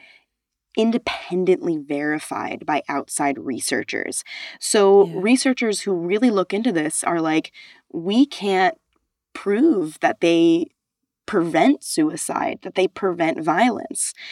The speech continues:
Speaker 1: And they'll say on top of that, it, no matter what,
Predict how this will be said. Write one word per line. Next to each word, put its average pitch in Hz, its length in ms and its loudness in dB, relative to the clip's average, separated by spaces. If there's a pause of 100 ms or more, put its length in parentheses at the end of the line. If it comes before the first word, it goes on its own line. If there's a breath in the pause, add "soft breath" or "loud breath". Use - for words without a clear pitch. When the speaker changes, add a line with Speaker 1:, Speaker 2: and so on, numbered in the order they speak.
(280 loud breath)
Speaker 1:
And 294 360 6
they'll 277 140 2
say 233 240 0
on 240 140 2
top - 260 2
of 262 140 -2
that, 247 240 2 (600 soft breath)
it, 220 140 2 (100)
no 220 240 0
matter 233 320 4
what, 156 460 0